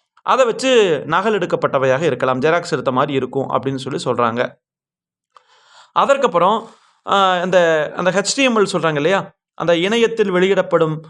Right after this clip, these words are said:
அந்த அமைப்பு, அதை, அதை எப்படி சொல்றாங்கன்னா, அந்த இணைய அமைப்பில் உருவாக்கப்படக்கூடிய அந்த மின்னூல் மீயுரை குறியீட்டு மொழி,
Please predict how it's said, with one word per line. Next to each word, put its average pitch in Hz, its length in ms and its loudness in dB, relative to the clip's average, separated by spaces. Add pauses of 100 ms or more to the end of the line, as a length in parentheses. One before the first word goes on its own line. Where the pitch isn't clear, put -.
(180)
அந்த 170 360 0
அமைப்பு, 170 520 -2 (380)
அதை, 196 280 0
அதை 185 280 2
எப்படி 226 220 0
சொல்றாங்கன்னா, 160 720 0
அந்த 170 220 -2
இணைய 226 300 0
அமைப்பில் 202 360 0
உருவாக்கப்படக்கூடிய 165 920 0
அந்த 147 260 -2
மின்னூல் 165 500 -2 (380)
மீயுரை 233 640 2
குறியீட்டு 180 460 -2
மொழி, 156 480 -2